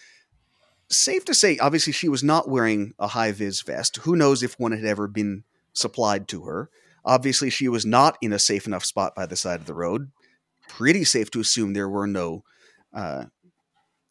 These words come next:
cones or reflectors or anything, but most importantly,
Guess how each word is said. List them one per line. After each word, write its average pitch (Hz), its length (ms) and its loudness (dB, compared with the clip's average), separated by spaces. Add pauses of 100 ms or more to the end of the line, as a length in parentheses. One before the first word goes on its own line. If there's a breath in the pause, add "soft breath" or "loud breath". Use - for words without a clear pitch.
(120)
cones 139 400 4
or 104 60 -2
reflectors 123 580 0
or 98 80 -2
anything, 110 420 -4 (300 loud breath)
but 143 100 2
most 208 280 4
importantly, 151 560 0